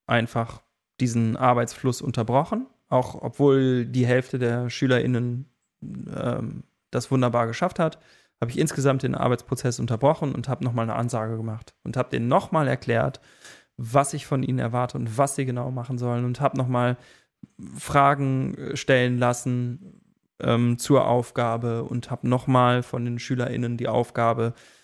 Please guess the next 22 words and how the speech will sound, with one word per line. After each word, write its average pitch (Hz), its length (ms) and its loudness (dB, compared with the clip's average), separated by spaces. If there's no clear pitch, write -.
in 131 180 -2
eigenen 131 400 2
Worten 123 320 0
zusammenfassen 120 640 -4
lassen. 113 460 -4
Und 117 100 -4
das 120 120 -8
hat 131 100 2
natürlich 127 300 -2
total 113 360 -2
lange 127 280 0
gedauert, 185 540 -2
aber, 190 600 2
äh, - 180 -16
ja, 151 380 2
vielleicht 131 420 -2
kann 131 180 -2
ich 127 100 -8
jetzt 135 160 -4
auch 123 100 -2
nochmal 123 300 -2
sagen, 127 480 0